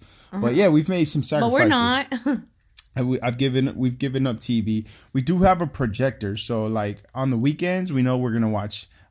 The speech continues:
Speaker 2: a movie. So we, we,
Speaker 1: We have Netflix.
Speaker 2: for the most part, we just schedule it out, and we
Speaker 1: Yeah.
Speaker 2: decide what we want, wanna watch and for how long. So we're not, um, I know in the past, we would turn the T V on, we watch something, just start watching whatever comes on.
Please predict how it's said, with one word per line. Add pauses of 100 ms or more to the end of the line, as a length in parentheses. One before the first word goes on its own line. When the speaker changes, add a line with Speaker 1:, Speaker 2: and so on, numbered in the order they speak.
Speaker 2:
a
movie.
So
we, (120)
we,
Speaker 1:
We
have
Netflix.
Speaker 2:
for
the
most
part,
we
just
schedule
it
out,
and
we
Speaker 1:
Yeah.
Speaker 2:
decide
what
we
want,
wanna
watch
and
for
how
long. (380)
So
we're
not,
um,
I
know
in
the
past, (180)
we
would
turn
the
T
V
on,
we
watch
something, (140)
just
start
watching
whatever
comes
on.